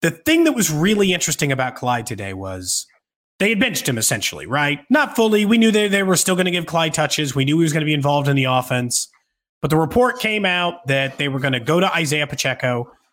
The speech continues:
And then some of the national reporters, uh, I would say, bought into what the Chiefs were trying to sell. Like, "Oh, they love this guy.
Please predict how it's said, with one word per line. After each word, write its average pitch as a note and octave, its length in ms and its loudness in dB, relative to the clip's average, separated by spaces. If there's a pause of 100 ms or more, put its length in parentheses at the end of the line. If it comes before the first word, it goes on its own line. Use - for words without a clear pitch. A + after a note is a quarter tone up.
(120)
And G3+ 120 2
then B3+ 140 2
some B3+ 140 2
of A#3 60 2
the B3 60 2
national A#3 460 2
reporters, G#3 720 2 (280)
uh, E3 520 2
I G#3 100 0
would A#3 140 0
say, D#3+ 420 -4
bought A#3+ 500 4
into A3+ 420 2
what G#3 260 0
the G#3 80 0
Chiefs G#3 320 -2
were G3+ 60 -2
trying G#3 140 -2
to F#3+ 60 -2
sell. G3+ 180 0
Like, D3+ 220 -2 (500)
"Oh, G3 220 0
they D3+ 160 0
love C#3 280 -2
this D3 160 0
guy. C3+ 460 -2